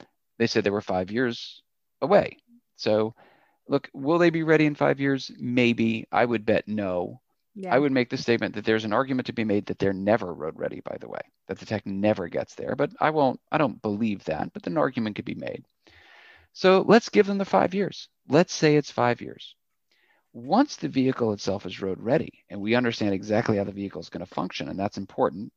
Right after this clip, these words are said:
Speaker 1: because it means we can't parallel process, we have to begin the next sequential process is the road has to be ready. So we can't go and build the infra-, repair infrastructure and the sensoring infrastructure until we know exactly how the car is going to be road ready,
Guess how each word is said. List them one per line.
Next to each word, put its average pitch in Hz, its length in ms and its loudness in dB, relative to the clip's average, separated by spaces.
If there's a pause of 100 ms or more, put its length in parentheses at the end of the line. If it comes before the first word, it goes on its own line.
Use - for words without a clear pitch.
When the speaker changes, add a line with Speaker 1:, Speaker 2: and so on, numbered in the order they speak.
Speaker 1:
because 104 200 -10
it - 60 -12
means 95 220 -6
we 82 100 -10
can't - 320 -8
parallel 95 380 -6
process, - 560 -6 (340)
we 123 80 0
have - 140 2
to - 60 -14
begin 117 720 -2
the 110 120 -2
next 170 320 2
sequential - 420 -6
process 90 500 -6
is 98 380 -6 (200)
the 131 180 -4
road 165 420 2
has 135 260 -2
to - 100 -20
be 87 100 -12
ready. - 340 -8 (800)
So 117 160 0
we 131 120 0
can't 175 240 0
go 151 140 4
and 120 120 0
build 131 240 2
the 120 220 2
infra-, 123 200 -4 (140)
repair 123 340 0
infrastructure 107 600 -4
and 90 120 -4
the 92 60 -8
sensoring 110 440 -4
infrastructure 95 640 -8 (320)
until 123 200 -2
we 113 120 -2
know 110 160 2
exactly 107 520 2
how 104 140 0
the 98 100 -8
car 101 220 -6
is 98 100 -10
going 95 260 -8
to 87 40 -12
be 90 160 -12
road 92 260 -8
ready, - 360 -2